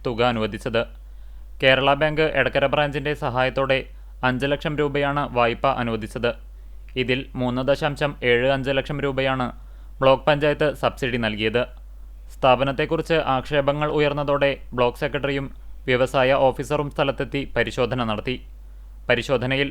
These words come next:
നമ്പർ പോലുമില്ലാത്ത ഒരു ഷെഡിൽ പഴയ രണ്ട് കമ്പ്യൂട്ടറുകളും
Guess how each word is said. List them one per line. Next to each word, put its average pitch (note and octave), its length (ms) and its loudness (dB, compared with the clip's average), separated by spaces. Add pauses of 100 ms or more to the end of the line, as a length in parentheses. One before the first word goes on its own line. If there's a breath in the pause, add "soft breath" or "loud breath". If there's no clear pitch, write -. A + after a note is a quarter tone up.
നമ്പർ B2 300 0
പോലുമില്ലാത്ത C#3+ 560 0 (100)
ഒരു A#2+ 200 -4
ഷെഡിൽ B2+ 340 -2 (480 soft breath)
പഴയ B2 280 6 (100)
രണ്ട് B2+ 240 2
കമ്പ്യൂട്ടറുകളും C3+ 680 0